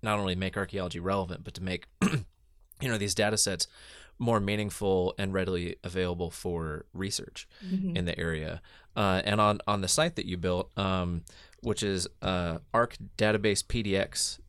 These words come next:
Speaker 1: uh, dot wordpress dot com, uh, you describe the database, uh, that you're working on in the context of other archaeological tools. And, and, uh, the way you describe it is, uh,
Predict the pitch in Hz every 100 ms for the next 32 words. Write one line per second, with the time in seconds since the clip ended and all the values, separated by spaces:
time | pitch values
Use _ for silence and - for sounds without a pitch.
0 | - - 95 87 90 92 - 98 85 92
1 | - 98 - 127 113 92 92 - - -
2 | - - - - - - 117 113 101 101
3 | 113 107 - 135 131 147 110 92 101 98
4 | 87 92 90 - - - - 104 92 87
5 | - 95 95 95 95 92 92 92 90 90
6 | 90 - - - 107 104 92 - 120 117
7 | 117 110 110 95 92 95 - 98 95 95
8 | 87 85 90 - 123 101 - - 90 87
9 | - 98 95 90 90 85 95 104 95 90
10 | - 135 110 92 90 85 - 92 87